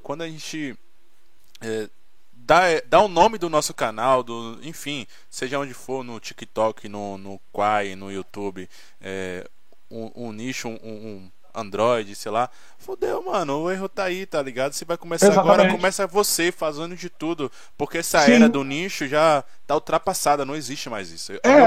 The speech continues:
Speaker 2: mano,
Speaker 1: opinião,
Speaker 2: tipo,
Speaker 1: tá ligado?
Speaker 2: a galera
Speaker 1: Não
Speaker 2: não
Speaker 1: existe
Speaker 2: entra
Speaker 1: mais
Speaker 2: no,
Speaker 1: isso.
Speaker 2: você não, você não entra no,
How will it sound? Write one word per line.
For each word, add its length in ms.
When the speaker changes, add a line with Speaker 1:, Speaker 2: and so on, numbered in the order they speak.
Speaker 2:
mano, 140
Speaker 1:
opinião, 220
Speaker 2:
tipo, 320
Speaker 1:
tá 100
ligado? 340
Speaker 2:
a 80
galera 360
Speaker 1:
Não 100
Speaker 2:
não 60
Speaker 1:
existe 80
Speaker 2:
entra 60
Speaker 1:
mais 140
Speaker 2:
no, 80
Speaker 1:
isso. 180
Speaker 2:
você 260
não, 280
você 260
não 140
entra 280
no, 520